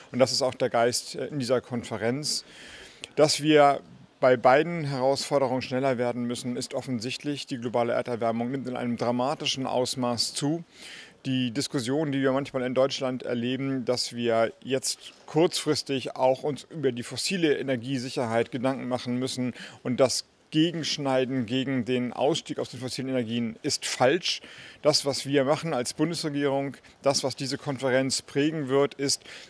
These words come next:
dass die Notlage, die wir teilweise haben, bei der Versorgungssicherheit der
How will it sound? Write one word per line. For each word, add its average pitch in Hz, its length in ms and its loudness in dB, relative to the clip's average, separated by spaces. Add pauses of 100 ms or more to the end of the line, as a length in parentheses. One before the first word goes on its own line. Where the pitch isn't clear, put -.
dass 127 260 2 (160)
die 123 240 0 (960)
Notlage, 143 840 4 (160)
die 127 100 -2
wir 127 140 0
teilweise 131 500 0
haben, 151 540 -2 (460)
bei 131 200 6
der 127 320 6
Versorgungssicherheit 131 1120 0
der 117 340 2